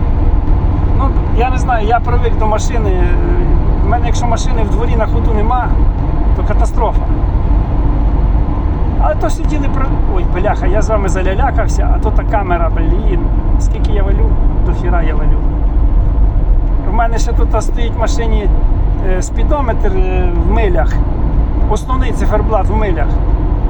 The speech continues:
Це Citroen Dispatch. І зроблений, о, ото то хтось підпалив сою, йо-моє. Вся соя жовта. Бачу, тільки що справа.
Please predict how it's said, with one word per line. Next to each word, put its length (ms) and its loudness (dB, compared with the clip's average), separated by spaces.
Це 120 -2
Citroen 560 0
Dispatch. 480 -2
І 400 0
зроблений, 560 0
о, 240 0
ото 240 2
то 60 -2
хтось 280 0
підпалив 540 0
сою, 480 0
йо-моє. 420 0
Вся 180 2
соя 320 0
жовта. 340 0
Бачу, 240 0
тільки 140 0
що 140 -4
справа. 420 2